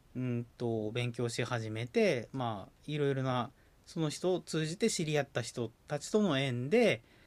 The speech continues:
前の職場の北海道大学アイヌ先住民研究センターというところに技術補佐員として入ることができて、今度またそこで、やっぱりアイヌのことに関していろいろご存知の先生方がいっぱいいらっしゃるんですね。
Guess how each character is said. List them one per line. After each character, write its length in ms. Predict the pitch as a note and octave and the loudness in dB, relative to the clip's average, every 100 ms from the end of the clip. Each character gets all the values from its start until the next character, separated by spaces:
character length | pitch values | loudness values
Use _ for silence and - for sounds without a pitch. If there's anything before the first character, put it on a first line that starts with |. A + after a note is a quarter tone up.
| - | -4
前 240 | D3 C#3 B2 | 2 2 2
の 80 | |
職 280 | A2+ A#2+ A#2 | -2 -4 -4
場 120 | A2+ | -4
の 160 | A2 G2+ | -4 -6
北 300 | B2 A2 B2+ | -6 -4 -2
海 80 | A#2+ | -2
道 100 | A#2 | -2
大 180 | A#2 G#2+ | -2 -2
学 440 | G#2 - G#2 G2 - | -2 -6 -8 -8 -4
ア 100 | A2+ | -4
イ 60 | |
ヌ 120 | G#2 | -4
先 180 | F#2 A2 | -6 -6
住 140 | G#2+ G#2 | -6 -8
民 120 | G2 | -8
研 200 | - G2 | -8 -10
究 180 | - F#2+ | -10 -10
セ 140 | - | -8
ン 80 | D#3 | -4
タ 140 | F#3+ | -2
ー 20 | F#3 | -2
と 100 | F3 | -4
い 40 | |
う 60 | E3 | -4
と 100 | E3 | -6
こ 140 | F#3+ | -4
ろ 80 | F#3 | -2
に 240 | E3+ A#2+ - - - - - _ _ | 0 -2 -6 -20 -20 -20 -20 _ _
技 140 | D3+ | -4
術 200 | C#3+ C3+ B2+ | -4 -2 -4
補 80 | C3 | -2
佐 160 | B2+ | -2
員 80 | A2+ | -2
と 100 | G#2+ | -4
し 60 | - | -2
て 80 | |
入 160 | A2+ G#2 | -2 -2
る 80 | G#2+ | -6
こ 160 | G#2+ | -8
と 80 | G#2 | -8
が 120 | G2 | -8
で 120 | F#2+ F#2 | -10 -12
き 120 | - | -2
て、 360 | A#3+ G3+ - - - | 2 4 2 -4 0
今 140 | A#3 | 2
度 60 | G3 | 4
ま 120 | F3 | 2
た 120 | E3+ | 0
そ 120 | F3 | -2
こ 200 | E3 F3 | 0 2
で、 320 | A#3 G#3+ - - - - _ _ - | 6 6 4 -4 -20 -20 _ _ -4
や 80 | C#3+ | 0
っ 20 | |
ぱ 120 | - | 4
り 80 | B2+ - | 2 2
ア 100 | D#3 | 0
イ 20 | |
ヌ 120 | C#3 | 0
の 220 | A2+ F#2 - _ - | -2 -4 -12 _ -10
こ 140 | D#3 | 0
と 80 | F3 | 2
に 100 | D#3+ | 2
関 140 | C#3+ | 0
し 80 | B2+ | -2
て 260 | A2+ G2+ - | -4 -4 -4
い 80 | C#3 | 0
ろ 100 | C#3 | 2
い 20 | |
ろ 80 | B2 | 2
ご 100 | C3+ | 2
存 160 | F3+ | 2
知 80 | D3+ | 0
の 100 | A2 | -2
先 200 | - A#2 | -2 -2
生 120 | C3 | 0
方 200 | A#2+ G#2 | 0 -2
が 100 | F#2+ | -4
い 40 | G#2 | -6
っ 40 | |
ぱ 140 | - | -2
い 60 | D#3 | 0
い 20 | |
ら 80 | D#3 | 0
っ 20 | |
し 80 | D#3 | 0
ゃ 60 | D3 | -2
る 80 | |
ん 40 | F2 | -4
で 60 | |
す 80 | - | -8
ね。 160 | G#3 | -8